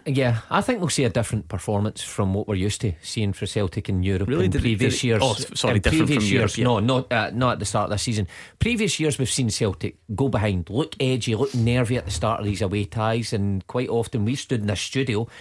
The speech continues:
Speaker 1: and we've seen them lose early goals, and it's been an uphill battle from there on in. I think this side is different. I think Ange Postecoglou's philosophy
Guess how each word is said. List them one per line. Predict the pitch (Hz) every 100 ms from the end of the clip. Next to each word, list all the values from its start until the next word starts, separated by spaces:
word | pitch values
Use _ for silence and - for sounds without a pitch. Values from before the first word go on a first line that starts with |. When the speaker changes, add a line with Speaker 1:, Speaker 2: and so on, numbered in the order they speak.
| -
Speaker 1:
and | 104
we've | 101
seen | - 117
them | 110 101
lose | 104 101
early | 104 101 92
goals, | 101 104 120 110
and | 98
it's | -
been | - 98
an | 95
uphill | - 113 107 92 - - - _
battle | 90 104 104 - 123 -
from | - 101
there | 104 104
on | 98 98
in. | 113 - - - - - _ 120
I |
think | 117 143 131
this | 113
side | - 123 117 107
is | 95 -
different. | 87 - 92 - -
I | 113 117
think | 120 101
Ange | 113 110
Postecoglou's | - 107 - - 104 101 98
philosophy | - 98 104 123 139 143 131